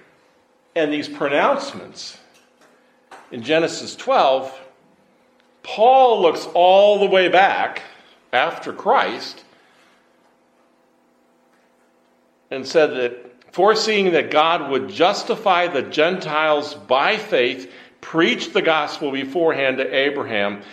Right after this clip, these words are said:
saying, 'In you shall all the nations be blessed.'" So then, in verse nine, those who are of faith are blessed along with Abram, Abraham, the man of faith. So that in Christ, and I love this pa-,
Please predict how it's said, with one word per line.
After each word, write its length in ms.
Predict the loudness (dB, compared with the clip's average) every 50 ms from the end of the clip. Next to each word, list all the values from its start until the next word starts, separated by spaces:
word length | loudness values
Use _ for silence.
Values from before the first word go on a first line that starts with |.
| -20 -20
saying, 500 | -16 -6 -2 0 2 2 2 0 -2 -2
'In 260 | -2 -2 -2 0 0 0
you 220 | -2 -2 -2 -4
shall 260 | -4 -2 -2 -2 0
all 320 | 0 0 2 2 2 2 2
the 100 | 0 -2
nations 460 | -4 -4 -4 -4 -6 -10 -16 -16 -16
be 140 | -14 -14 -14
blessed.'" 520 | -10 -8 -8 -8 -8 -10 -16 -20 -20 -20 _ _ _ _ _ _ _ _ _ _ _ _ _
So 300 | -14 -6 -2 0 0 0
then, 240 | 0 0 -2 -2 -4
in 160 | -8 -8 -8
verse 300 | -8 -8 -8 -8 -8 -8
nine, 380 | -6 -6 -6 -6 -10 -12 -18 -20 -20 _ _ _ _ _ _ _ _ _ _ _ _
those 340 | 0 2 2 2 0 -2 -6
who 140 | -6 -2 0
are 160 | 0 0 0
of 100 | -2 -2
faith 460 | -4 -6 -6 -6 -6 -8 -12 -14 -10 -6
are 120 | -6 -6 -6
blessed 520 | -6 -4 0 2 2 2 0 -2 -4 -4
along 300 | -2 0 0 0 0 -2
with 200 | -4 -6 -4 -2
Abram, 480 | -2 -2 -2 -2 -4 -4 -4 -6 -12 -16 -20 -20 -20 _ _ -4
Abraham, 460 | -4 -4 -4 -4 -4 -4 -4 -4 -4
the 60 | -4
man 200 | -2 -2 0 -2
of 100 | -2 -4
faith. 460 | -4 -4 -4 -4 -6 -10 -16 -20 -20 -20 -20 _ _ _ -20 _ -20 -20 -20 _ _ _
So 180 | -2 0 0 2
that 160 | 2 0 2
in 200 | 2 2 0 0
Christ, 580 | 0 0 2 2 2 0 -4 -8 -12 -14 -18 -20 -20 -20 _ _ _ _ _ _ _ _ _ _ _ _ _ _ _ _ _
and 80 | -6 -6
I 80 | -4
love 280 | 0 2 2 2 0 0
this 160 | -4 -8 -8
pa-, 240 | -12 -12 -12 -12